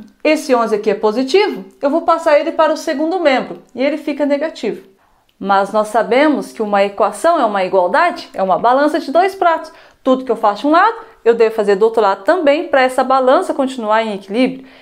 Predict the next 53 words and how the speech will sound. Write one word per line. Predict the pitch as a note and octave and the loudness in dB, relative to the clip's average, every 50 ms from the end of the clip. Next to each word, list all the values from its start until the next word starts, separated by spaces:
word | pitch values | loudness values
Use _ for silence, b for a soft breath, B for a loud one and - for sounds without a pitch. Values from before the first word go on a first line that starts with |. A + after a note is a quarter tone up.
| B B B | B B B
Então, | B3+ - D#4+ E4 | 0 0 0 2
o | |
que | F4+ F#4+ | 2 0
que | F#4+ F4 | 0 0
a | |
gente | D4 D4+ D4 C#4 - | 0 0 -2 -4 -2
pode | - C#4 B3+ B3+ - | -2 -2 -2 -2 0
fazer? | C#4 C#4 B3+ A#3+ G#3 E3 - - - b b b b b b b b b | 0 0 2 2 2 0 0 -4 -14 b b b b b b b b b
Vamos | C#4+ E4+ F#4+ - | 0 0 0 -2
esquecer | - F4+ F4 F4 E4+ | -4 -4 -2 0 0
o | D#4 | 0
método | D4 D4+ D4+ D#4 D4 - | 0 0 -2 -4 -6 -2
prático | D4+ C4+ C4+ C4+ - - | -2 -2 -2 -4 -6 -8
por | D4 D4+ | -6 -6
enquanto, | D4+ D4+ A#3+ F#3 E3 - - - | -6 -4 -4 -6 -6 -6 -8 -4
tá? | B3+ C4+ D4+ E4+ E4+ E4+ B B B B B B B B B B B _ _ _ _ _ _ - | -2 0 0 0 -2 -8 B B B B B B B B B B B _ _ _ _ _ _ 2
Tudo | A4 A#4 A#4 - | 2 2 2 2
que | - D#4+ | 0 0
eu | D4 | 2
faço | D4+ D4 D4 C#4+ D#4 | 2 0 0 0 0
de | |
um | E4+ | 0
lado, | F#4 G4+ G#4+ G#4+ A4 | 2 2 2 2 2
eu | G#4+ | 2
faço | G#4+ G4 F#4 F#4 F#4 | 2 2 0 0 0
do | F#4 F#4 | -4 -6
outro | F#4+ G4 | -4 -2
lado. | F4+ D4 B3+ A3+ G#3 - - - _ _ | 0 2 2 0 0 -4 -12 -18 _ _
Se | - - | 0 2
eu | B4+ | 2
quero | B4+ C5+ A#4+ F#4 - | 4 4 2 2 0
descobrir | - - D#4+ A3+ A#3+ B3 | -2 -2 0 2 4 4
o | A#3+ | 4
valor | A#3+ A3 G3+ G3+ F#3+ | 4 2 2 2 0
de | F#3 - A#3+ | 0 2 2
y, | C4 E4 G4+ G4+ G#4 - - F3 E3 G3 - _ _ _ - | 2 4 4 2 0 -2 -6 -6 -6 -8 -12 _ _ _ -6
eu | C#4 C4+ | -4 -2
quero | F4 E4+ E4 F4+ G4 F#4+ | 0 0 0 0 -2 -4
sumir | - - A4 A4+ A#4 G4 F4 F#4+ G#4+ G#4+ | -2 2 2 2 4 4 4 4 4 4
com | G4+ E4+ | 2 0
esse | C4+ - - B3 | 0 0 0 2
onze | A3+ G#3+ G#3+ G3+ F3+ F#3+ | 4 4 2 2 2 -2
aqui. | F#3+ G3 - G#3 F3+ - B B B B B B | -2 -2 0 -2 -2 -2 B B B B B B
E | - | -6
como | - A4 G#4+ F#4 D#4 | 0 0 0 0 0
que | - | -4
eu | B3 | -4
posso | A#3+ - D#3+ F#3+ - - | -4 -4 -4 -4 -6 -10
sumir? | - F#3 F#3 F3 E3 F3+ - - | -10 -8 -8 -8 -8 -10 -8 -6
Esse | G3+ G3+ G3+ G3 | -6 -6 -4 -4
onze | F3+ F3 E3+ F3 | -4 -4 -6 -8
é | |
positivo. | F3 - F#3 F#3+ C4+ C4+ - F4+ F4 C4+ - | -8 -8 -6 -6 -4 0 2 2 2 2 -2